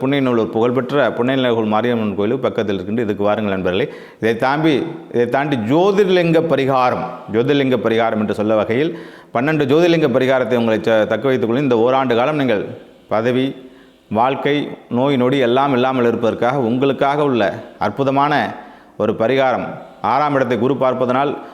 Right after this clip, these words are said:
ரோகருத்திரஸ்தானம் உங்களுக்கு வந்து இந்த வியாதி குணப்படுத்தவே முடியாது. உதாரணத்துக்கு சுக்கரை வியாதி காலம் முழுவதும் இப்படியே இருந்துகிட்டு இருக்கும். அதே மாதிரி,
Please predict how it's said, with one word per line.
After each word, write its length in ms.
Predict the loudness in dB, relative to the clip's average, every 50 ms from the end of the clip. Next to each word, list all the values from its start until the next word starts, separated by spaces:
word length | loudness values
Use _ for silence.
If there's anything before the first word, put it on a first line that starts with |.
| -8 -2
ரோகருத்திரஸ்தானம் 840 | 0 2 2 2 2 2 2 2 0 0 0 0 0 0 0 0 0
உங்களுக்கு 280 | 0 0 0 0 0
வந்து 200 | 0 0 -2 -2
இந்த 160 | -2 -2 0 0
வியாதி 280 | 2 2 0 0 0
குணப்படுத்தவே 540 | 0 0 0 0 0 -2 -2 0 0 0 0
முடியாது. 300 | 2 2 2 2 2 2
உதாரணத்துக்கு 320 | 0 0 0 -2 -4 -4
சுக்கரை 240 | -2 0 0 0 2
வியாதி 200 | 2 2 2 2
காலம் 240 | 0 0 0 0 0
முழுவதும் 260 | 0 0 0 0 0
இப்படியே 220 | 0 2 2 2 2
இருந்துகிட்டு 260 | 2 0 -2 -2 -2
இருக்கும். 240 | -2 -2 -2 -4 -6 -10 -18 -20 -20 -16 -8 -4
அதே 220 | -2 0 0 2
மாதிரி, 260 | 2 2 2 2 2